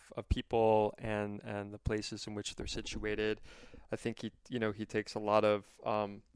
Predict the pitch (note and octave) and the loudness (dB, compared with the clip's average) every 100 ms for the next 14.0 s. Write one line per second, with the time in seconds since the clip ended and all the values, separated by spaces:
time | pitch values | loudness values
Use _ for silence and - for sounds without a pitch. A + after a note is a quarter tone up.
0 | - - - A#2 A#2+ A2 G#2+ G#2+ - A2 | -20 -10 0 0 2 0 2 2 0 0
1 | A2 A2 G#2+ G#2 B2 - A#2+ - A2 G#2+ | 2 4 2 0 4 6 6 4 2 2
2 | G#2 G2+ - - G#2+ G2+ A2 A2+ A2 A2 | -2 -6 -6 -6 -6 -6 -2 2 4 4
3 | G#2 G#2 - - - _ _ _ _ _ | 2 -2 -8 -20 -20 _ _ _ _ _
4 | B2 A#2 - A2+ G#2+ G#2 - A2 G#2+ A2+ | 4 4 4 4 4 -2 -2 -2 -2 -2
5 | - A2+ G#2+ G#2 G#2 - A2+ A2 G#2+ G#2+ | 2 4 4 4 2 0 4 6 6 4
6 | A2+ G#2+ G#2 - G#2+ G#2 G2 G#2 G2+ - | 0 0 -6 -10 -8 -6 -4 -4 -4 -8
7 | - - - - C#3+ A2 - - - - | -20 -12 -8 -6 -4 -6 -6 -8 -10 -16
8 | _ - G#2 G#2+ G#2 G#2+ G#2+ G#2+ G#2 _ | _ -8 -6 -4 -4 -2 -2 -4 -10 _
9 | - A2 G#2+ G#2+ F#2+ A#2 A2 G#2 - - | -2 2 2 0 -4 -2 -2 -2 -8 -8
10 | - - - D3 - D#3 E3+ - E3 F#3 | -16 -20 -8 -6 -6 -6 -4 -4 0 0
11 | - G#2+ G#2 - - - _ _ - - | 0 -2 -4 -6 -12 -14 _ _ -20 -20
12 | - F3 - D#3+ A3+ - E3 C#3 - C3+ | 0 2 6 4 4 0 0 -4 -4 -2
13 | D#3+ - C#3+ B2 - A#2 G#2+ - A2+ | -2 -4 0 0 0 -6 -10 -10 -10